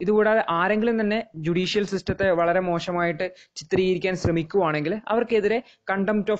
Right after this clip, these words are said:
court എന്ന് പറയുന്ന നടപടി സുപ്രീം കോടതിക്ക് എടുക്കാവുന്നതാണ്. നമ്മൾ ഈ ഇതിനിടയിൽ ഒരു വാർത്തയിൽ പ്രശാന്ത് ഭൂഷണെതിരെ ഇത്തരത്തിലൊരു നടപടി സ്വീകരിച്ചതായും ഒരു രൂപ പിഴയായിട്ട് കൊടുക്കണം എന്നൊക്കെ പറഞ്ഞതായിട്ടും അറിഞ്ഞിട്ടുണ്ട്. അപ്പൊ ഈ ഒരു contempt of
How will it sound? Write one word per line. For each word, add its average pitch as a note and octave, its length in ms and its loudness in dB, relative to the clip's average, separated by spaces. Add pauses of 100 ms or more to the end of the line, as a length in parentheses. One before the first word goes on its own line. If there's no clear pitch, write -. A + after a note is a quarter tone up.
(120)
court F#3 380 0
എന്ന് E3+ 140 0
പറയുന്ന D#3+ 340 2
നടപടി D#3+ 340 0
സുപ്രീം D#3+ 360 -4
കോടതിക്ക് D#3 320 -2
എടുക്കാവുന്നതാണ്. C3+ 460 0 (260)
നമ്മൾ F3+ 180 2
ഈ F3+ 140 -2
ഇതിനിടയിൽ F3 540 2
ഒരു E3 180 2
വാർത്തയിൽ D#3+ 380 0
പ്രശാന്ത് D#3 460 -4
ഭൂഷണെതിരെ D#3 720 -4
ഇത്തരത്തിലൊരു D#3+ 500 -2
നടപടി D3+ 380 2
സ്വീകരിച്ചതായും D3 720 0 (280)
ഒരു G#3+ 140 6
രൂപ G3+ 400 4 (460)
പിഴയായിട്ട് F3+ 480 2
കൊടുക്കണം E3 460 0
എന്നൊക്കെ D#3 400 -2
പറഞ്ഞതായിട്ടും D3 640 0 (120)
അറിഞ്ഞിട്ടുണ്ട്. C3+ 480 -2 (360)
അപ്പൊ G3 140 0 (100)
ഈ A#3 180 6
ഒരു C4 340 2 (220)
contempt F#3+ 360 2
of G3 80 0